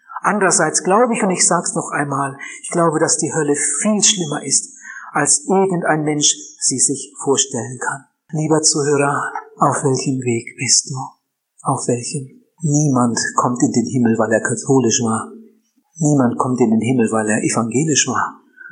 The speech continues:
Oder weil er zu einer Freikirche oder zu einer Gemeinschaft gehörte.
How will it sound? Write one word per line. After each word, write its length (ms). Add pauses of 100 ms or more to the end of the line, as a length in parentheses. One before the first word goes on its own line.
(100)
Oder 140
weil 100
er 100
zu 140
einer 140
Freikirche 640
oder 180
zu 140
einer 140
Gemeinschaft 640
gehörte. 380